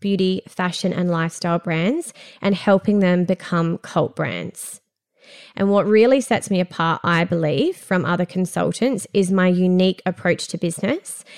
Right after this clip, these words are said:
and my signature combination of advisory and implementation. When I work with clients, I focus on a whole of business approach, a sum of all the parts situation, and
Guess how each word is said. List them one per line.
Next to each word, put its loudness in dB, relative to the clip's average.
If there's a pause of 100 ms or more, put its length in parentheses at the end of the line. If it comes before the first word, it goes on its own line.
(200)
and 4
my 4
signature -2
combination 2
of -2
advisory 0
and 0
implementation. -4 (800)
When 2
I 4
work 2
with 0
clients, 0
I 0
focus 0
on 0
a -2
whole 2
of 2
business -2
approach, -2 (320)
a -4
sum 0
of 4
all 4
the 2
parts -2
situation, 0
and -2